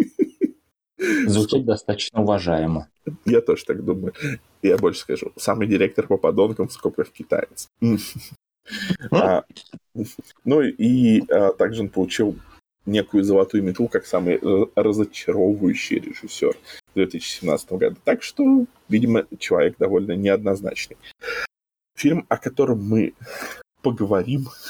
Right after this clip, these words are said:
Speaker 2: он, м, потом, э,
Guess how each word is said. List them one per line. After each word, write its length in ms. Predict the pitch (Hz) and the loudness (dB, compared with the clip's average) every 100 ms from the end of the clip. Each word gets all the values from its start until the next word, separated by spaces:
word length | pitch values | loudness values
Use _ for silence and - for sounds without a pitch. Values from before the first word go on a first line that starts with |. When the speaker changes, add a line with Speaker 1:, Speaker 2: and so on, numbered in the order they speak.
| - _ _ _ _ _ - 285 277 208 - | -20 _ _ _ _ _ -4 2 2 2 2
Speaker 2:
он, 360 | 110 101 92 - _ - | 0 0 -4 -10 _ -6
м, 500 | 104 101 95 92 92 - - - - | -2 0 2 2 0 -4 -18 -10 -6
потом, 340 | 92 117 | 0 0
э, 80 | 110 | 2